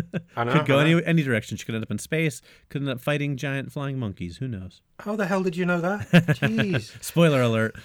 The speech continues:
Speaker 1: flying monkeys.
Speaker 2: <laughs>
Speaker 1: All right, well, let's hear about your immediate aftermath then.
Speaker 2: Okay.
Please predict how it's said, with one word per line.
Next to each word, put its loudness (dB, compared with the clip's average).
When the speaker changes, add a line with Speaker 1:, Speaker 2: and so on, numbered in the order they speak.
Speaker 1:
flying 0
monkeys. -4
Speaker 2:
<laughs> -12
Speaker 1:
All 8
right, 8
well, 2
let's 4
hear 4
about 4
your 2
immediate 2
aftermath -4
then. -12
Speaker 2:
Okay. 2